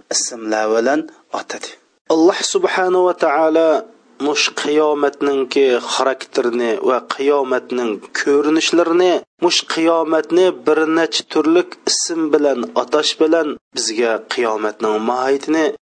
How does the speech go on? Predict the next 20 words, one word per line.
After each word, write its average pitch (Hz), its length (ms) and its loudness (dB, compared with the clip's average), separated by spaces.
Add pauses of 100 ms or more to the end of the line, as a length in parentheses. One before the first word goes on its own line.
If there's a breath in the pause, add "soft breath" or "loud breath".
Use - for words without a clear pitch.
(160)
texim 220 500 -2
ilgirlab 120 640 -2 (140)
yo'rtib 113 400 -4
bergan. 104 340 -2 (220)
Qiyomatning 196 720 0
ismlaridan, 175 760 0 (360)
masalan, 139 460 -2
qiyomatni 156 720 0 (420)
oxirgi 180 560 0
kun 143 480 4
degan. 104 300 -4 (200)
Shuni 120 420 -2
biz 131 180 0 (300)
Qur'oni 120 420 0
Karimda 113 440 -2 (320)
"Man 139 240 -4 (140)
amana 160 460 0
billahi 139 800 0
wal 165 340 4
yawmil 160 540 2